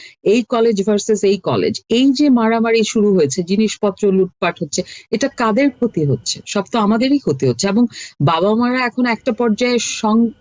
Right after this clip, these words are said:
মানে শঙ্কার মধ্যে থাকছে যে তাদের ছেলে মেয়েদের ভবিষ্যৎ কি, পড়াশোনা কি হবে। আন্দোলন, প্রতিবাদ ছাত্ররা সবসময় অগ্রণী ভূমিকা নিয়েছে আমাদের ইতিহাসে, কিন্তু সেটা একটা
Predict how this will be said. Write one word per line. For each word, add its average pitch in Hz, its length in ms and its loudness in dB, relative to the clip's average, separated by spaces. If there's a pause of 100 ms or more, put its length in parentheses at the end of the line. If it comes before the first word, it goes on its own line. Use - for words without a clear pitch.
মানে 175 200 -2
শঙ্কার 233 440 0
মধ্যে 277 240 0
থাকছে 151 360 -4 (800)
যে 233 100 2
তাদের 214 340 -2
ছেলে 247 220 0
মেয়েদের 247 240 0 (280)
ভবিষ্যৎ 247 560 0
কি, - 200 -8
পড়াশোনা 214 460 0
কি 226 200 0
হবে। 120 240 -2 (400)
আন্দোলন, 254 680 2
প্রতিবাদ 233 580 -2
ছাত্ররা 202 440 -4
সবসময় 233 680 -2 (300)
অগ্রণী 196 420 0
ভূমিকা 240 460 0
নিয়েছে 123 540 -2
আমাদের 156 460 -2
ইতিহাসে, 143 540 -4 (340)
কিন্তু 233 280 -2
সেটা 233 240 -6
একটা 254 320 -4